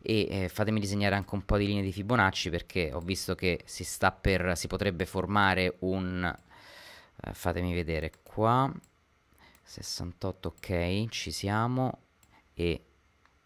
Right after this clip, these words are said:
e qua anche ci siamo, sì, si potrebbe ferm-, formare un pattern armonico, anche questo tendente un po' al ribasso,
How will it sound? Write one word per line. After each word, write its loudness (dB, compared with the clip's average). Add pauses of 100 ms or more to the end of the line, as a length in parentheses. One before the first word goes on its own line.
(1000)
e 4
qua 6
anche 2
ci 0
siamo, 2
sì, 0
si -2
potrebbe 2
ferm-, 0
formare 2
un -2
pattern 2
armonico, 2 (320)
anche 4
questo 2
tendente 0
un -2
po' 6
al 4
ribasso, 2